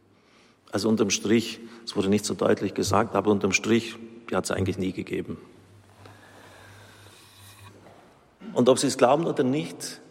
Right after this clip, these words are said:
ich habe einen Satz von Henri de Lubac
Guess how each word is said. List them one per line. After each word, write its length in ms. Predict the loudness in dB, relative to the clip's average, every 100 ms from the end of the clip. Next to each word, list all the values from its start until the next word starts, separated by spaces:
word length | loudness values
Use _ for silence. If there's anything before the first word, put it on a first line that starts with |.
| -20 -20 _ _ _ _ _ _ -6
ich 280 | -2 -2 -6 -18 -20 -20 -20 _ _ _ _ _ _
habe 280 | 0 2 2
einen 180 | 2 2
Satz 300 | 0 -2 -2
von 240 | -2 0
Henri 300 | 0 0 0
de 160 | 2 4
Lubac 480 | 4 2 2 2